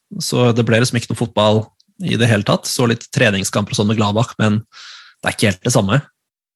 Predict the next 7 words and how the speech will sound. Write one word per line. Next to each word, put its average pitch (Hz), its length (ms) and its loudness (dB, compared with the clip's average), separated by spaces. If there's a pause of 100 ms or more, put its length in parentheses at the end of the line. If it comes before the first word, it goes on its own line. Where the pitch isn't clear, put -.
Så - 140 -8
å 113 1000 -2
sette - 360 -6
seg 117 160 2
ned 107 240 2
og 113 260 2
se, 107 200 -2